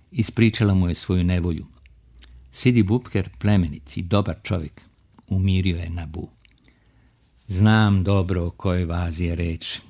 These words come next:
Bio je to par vaza, ali je Ralf hteo samo jednu. Druga je potpuno ista kao ona razbijena. Uzmite je, a ja ću to srediti s Ralfom.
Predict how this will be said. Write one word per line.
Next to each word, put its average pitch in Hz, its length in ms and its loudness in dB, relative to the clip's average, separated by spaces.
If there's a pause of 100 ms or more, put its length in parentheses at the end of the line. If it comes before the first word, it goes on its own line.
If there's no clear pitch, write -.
(520)
Bio 95 180 2
je 92 60 2
to 92 200 0
par 87 380 -2
vaza, 87 460 -2
ali 85 160 -2
je 82 100 -6
Ralf 90 320 -4
hteo 90 240 -4
samo 90 320 -2
jednu. 82 440 -6 (960)
Druga 101 320 4
je 95 140 2
potpuno 101 360 2
ista 92 300 0
kao 87 280 -2
ona 85 200 -2
razbijena. 80 600 -8 (440)
Uzmite 98 500 2
je, - 180 -14 (380)
a 95 120 -2
ja 95 180 2
ću - 160 -8
to 92 160 -8
srediti 85 560 -6
s - 140 -10
Ralfom. 78 460 -10